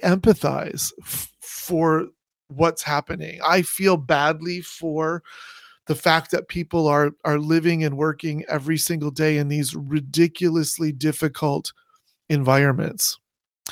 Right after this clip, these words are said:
But this call for help is also a call for leadership. If we don't grow, if we don't progress, even when times are tough, we decay.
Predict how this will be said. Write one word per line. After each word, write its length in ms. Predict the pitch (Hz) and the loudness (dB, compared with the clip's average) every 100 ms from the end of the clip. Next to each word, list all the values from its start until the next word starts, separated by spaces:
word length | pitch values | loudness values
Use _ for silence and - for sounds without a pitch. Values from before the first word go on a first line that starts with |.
| - - - | -12 -18 -2
But 180 | - 170 | 2 4
this 280 | 262 254 - | 4 4 2
call 500 | - - 190 202 214 | -2 -4 4 4 4
for 180 | - 175 | 2 0
help 460 | - 160 180 208 - - _ _ _ _ _ _ | 2 2 2 2 -8 -20 _ _ _ _ _ _
is 180 | 170 135 - | -2 -2 2
also 600 | 160 170 - 180 180 175 - - _ | 4 4 4 4 4 2 -4 -20 _
a 80 | 139 - | -10 -8
call 580 | - - 151 151 160 156 | -8 -2 2 4 2 0
for 300 | - 156 135 | -4 -2 0
leadership. 760 | 127 135 131 120 - 120 - - _ _ _ _ _ _ - - - _ | 0 0 0 0 -2 -4 -4 -12 _ _ _ _ _ _ -18 -16 -20 _
If 200 | 165 - | 0 4
we 200 | 185 254 | 4 6
don't 340 | 220 196 208 | 6 6 4
grow, 540 | 151 143 139 - - - _ _ - - - - | 0 4 4 2 -6 -14 _ _ -20 -20 -10 -4
if 220 | 180 180 | -4 0
we 160 | 247 | -2
don't 320 | 214 214 208 - | 2 2 2 -2
progress, 760 | 170 156 143 165 - - - - 240 | -4 -2 0 0 0 -2 -2 -4 -2
even 640 | 247 262 269 277 254 240 | 2 2 2 0 0 2
when 240 | 208 214 | 0 0
times 460 | - 180 196 202 175 | -2 0 2 2 2
are 100 | 165 | 0
tough, 680 | - 175 160 143 - - _ _ _ _ _ _ _ - | 0 0 -2 -4 -12 -16 _ _ _ _ _ _ _ -6
we 380 | 156 175 196 190 | 0 4 4 4
decay. 720 | 175 - 160 202 - - | 2 0 -2 -2 -2 -6